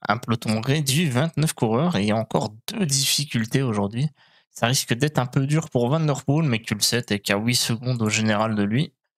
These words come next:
Donc, euh, rien d'alarmiste s'il n'arrive pas à passer. En tout cas, Vermeersch nous permet d'être bien placé dans cette, euh, avant-dernière difficulté du jour, non répertoriée. Plap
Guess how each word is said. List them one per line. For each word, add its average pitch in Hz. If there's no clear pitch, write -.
Donc, -
euh, 95
rien 120
d'alarmiste 110
s'il 113
n'arrive 110
pas -
à 127
passer. 139
En 110
tout -
cas, 104
Vermeersch 101
nous 113
permet 110
d'être 107
bien 120
placé 113
dans 139
cette, -
euh, 113
avant-dernière 147
difficulté 127
du 123
jour, 127
non 120
répertoriée. 127
Plap -